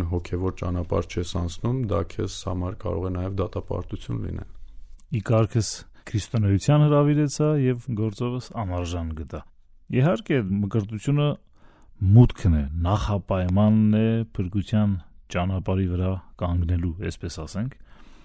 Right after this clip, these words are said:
Speaker 2: բայց շատ-շատ մկրտվածներ հետո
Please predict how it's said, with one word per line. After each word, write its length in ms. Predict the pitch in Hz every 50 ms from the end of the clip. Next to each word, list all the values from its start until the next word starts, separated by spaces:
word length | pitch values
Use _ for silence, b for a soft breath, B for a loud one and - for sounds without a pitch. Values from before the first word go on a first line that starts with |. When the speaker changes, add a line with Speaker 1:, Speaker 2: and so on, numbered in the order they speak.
| b b b b b b b b -
Speaker 2:
բայց 320 | 101 90 90 87 87 - - - - - - -
շատ-շատ 600 | - - - - - 92 - - - 90 82 92
մկրտվածներ 760 | 90 80 - 95 80 76 87 90 87 82 - 101 98 92 92
հետո 200 | 90 - 95